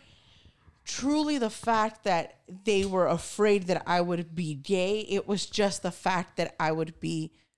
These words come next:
like you, period. Like, she, yeah, it's just hateful, like, you know what I mean?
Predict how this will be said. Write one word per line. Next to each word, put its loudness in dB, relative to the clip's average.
like -6
you, -10
period. -2
Like, -4
she, -10
yeah, -4
it's -4
just -10
hateful, -6
like, -6
you -10
know -10
what -6
I -6
mean? -6